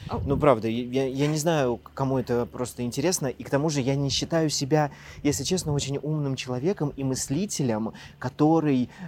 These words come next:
Speaker 2: а, рассуждая о жизни, какие-то умные мысли, а, сформулирует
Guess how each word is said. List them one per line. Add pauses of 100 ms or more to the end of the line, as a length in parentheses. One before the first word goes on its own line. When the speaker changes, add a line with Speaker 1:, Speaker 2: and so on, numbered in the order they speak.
(140)
Speaker 2:
а,
рассуждая
о
жизни, (320)
какие-то
умные
мысли, (140)
а, (160)
сформулирует